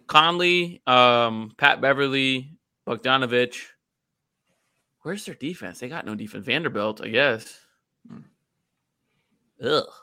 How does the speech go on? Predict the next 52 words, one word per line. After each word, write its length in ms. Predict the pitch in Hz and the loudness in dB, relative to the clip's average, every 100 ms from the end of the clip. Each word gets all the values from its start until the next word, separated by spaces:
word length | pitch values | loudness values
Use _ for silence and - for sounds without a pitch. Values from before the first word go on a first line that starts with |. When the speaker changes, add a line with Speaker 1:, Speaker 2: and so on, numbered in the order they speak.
| _ - | _ -20
Speaker 2:
Yeah. 120 | 98 - _ | -20 -20 _
Yeah. 220 | - 80 - _ _ | -16 -16 -16 _ _
Speaker 1:
Ugh, 280 | - 190 131 95 | -4 -2 -2 -4
that's 160 | 143 | -8
a 40 | 104 | -4
nasty 400 | 113 151 - 98 | 0 0 0 -8
roster. 440 | 87 - - - _ _ _ _ | -10 -12 -18 -20 _ _ _ _
Speaker 2:
Yeah. 100 | 104 - _ _ - | -20 -20 _ _ -20
Yeah. 120 | 87 - | -16 -4
Speaker 1:
Give 100 | 147 | -2
me 60 | |
Speaker 2:
I'll 80 | 180 | 2
Speaker 1:
some 60 | 185 | 4
Speaker 2:
tell 0 | |
Speaker 1:
of 0 | |
the 60 | |
Speaker 2:
you 60 | 147 | 6
what, 80 | 127 | 6
Speaker 1:
players, 200 | 165 190 | 4 2
Speaker 2:
though. 120 | 120 117 | -2 -4
Speaker 1:
though. 60 | 135 | -2
Would 160 | 147 | 0
you 80 | 185 | 0
trade? 220 | 208 190 - | 2 4 6
I'm 160 | 151 | 4
gonna 80 | 175 | 6
ask 180 | 165 170 | 4 4
you 80 | 151 | -2
the 40 | |
same 120 | 156 | -4
question 300 | 135 147 147 | -2 -2 -2
I 120 | 131 123 | -2 -2
asked 180 | 123 | -2
Justin. 280 | 123 143 - | -2 -4 -4
Would 100 | 107 | -8
you 80 | 110 | -8
trade 280 | 123 139 127 | -2 0 0
Devontae 380 | 113 123 120 113 | 0 0 -2 -2
Graham 180 | 113 120 | -2 -2
in 60 | |
a 60 | 110 | -2
couple 240 | 117 117 | -2 -2
seconds 400 | 107 117 123 113 | 0 0 0 -6
for 100 | - | -6
Pat 180 | 110 117 | 0 0
Beverley? 380 | 113 113 131 135 _ _ _ _ _ _ _ _ _ _ _ _ - | 0 -2 -6 -8 _ _ _ _ _ _ _ _ _ _ _ _ -6
Speaker 2:
What's, 320 | 117 - - | -6 -6 -2
what's 180 | 135 135 | 0 2
Beverley's 320 | 135 127 113 | 2 2 0
contract 380 | 113 113 113 107 | -2 0 -2 -4
situation 400 | 104 107 101 107 | -8 -8 -8 -10
like? 300 | 110 98 | -10 -12